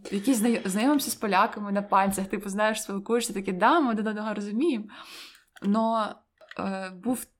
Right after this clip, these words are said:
трабл в тому, що у поляків була супер дурна традиція, вони перед тим, як виїжджали з готелю,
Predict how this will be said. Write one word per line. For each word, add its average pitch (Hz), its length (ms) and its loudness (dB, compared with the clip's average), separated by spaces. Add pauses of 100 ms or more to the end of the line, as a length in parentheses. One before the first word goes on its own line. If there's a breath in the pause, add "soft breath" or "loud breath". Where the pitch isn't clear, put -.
(180)
трабл 202 280 -4
в 185 100 -8
тому, 240 520 2
що 196 540 -4
у 196 60 -6
поляків 196 580 -4
була 185 340 -4
супер 196 300 -6
дурна 180 280 -4
традиція, 196 540 0
вони 185 140 -4
перед 180 220 -6
тим, 196 120 -2
як 180 140 -10
виїжджали 190 380 -4
з 180 60 -12
готелю, 208 520 0